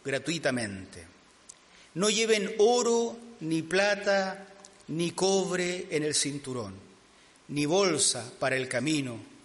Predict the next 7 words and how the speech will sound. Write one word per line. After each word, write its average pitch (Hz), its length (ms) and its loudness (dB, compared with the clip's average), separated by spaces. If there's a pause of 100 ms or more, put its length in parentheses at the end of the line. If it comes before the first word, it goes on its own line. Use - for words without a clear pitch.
(280)
ni 170 180 0
dos 220 540 4
mudas 180 440 0
de 139 100 -4
ropa, 147 520 0 (500)
ni 185 200 0
sandalias, 147 1040 0